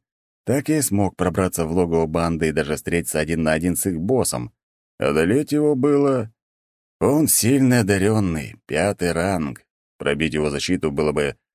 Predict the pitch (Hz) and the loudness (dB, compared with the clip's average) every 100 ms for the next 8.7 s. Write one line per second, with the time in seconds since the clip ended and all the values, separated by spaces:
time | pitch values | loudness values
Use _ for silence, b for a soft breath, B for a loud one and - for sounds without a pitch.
0 | - 73 - 80 - 123 117 69 62 _ | -6 -4 -2 -4 -2 0 0 -2 -6 _
1 | _ _ - 104 135 131 127 131 127 104 | _ _ -2 0 0 0 2 2 2 2
2 | 107 120 110 - 107 101 104 107 85 104 | 2 0 -2 0 0 2 2 0 0 0
3 | 98 95 - 92 90 78 80 80 - 82 | 2 0 0 -2 0 0 -2 -2 -6 -4
4 | 71 76 73 69 62 50 50 _ _ _ | -2 -2 -2 -2 -4 -8 -14 _ _ _
5 | _ _ _ - 69 82 127 131 71 73 | _ _ _ -6 2 4 4 4 4 4
6 | 76 78 82 85 80 80 82 82 - - | 2 2 2 0 0 0 2 0 0 -2
7 | 85 82 92 131 - 69 62 - - 82 | 0 0 0 0 -2 -6 -6 -8 -4 -2
8 | 78 - 73 76 101 120 64 | -2 -2 -2 0 0 0 -2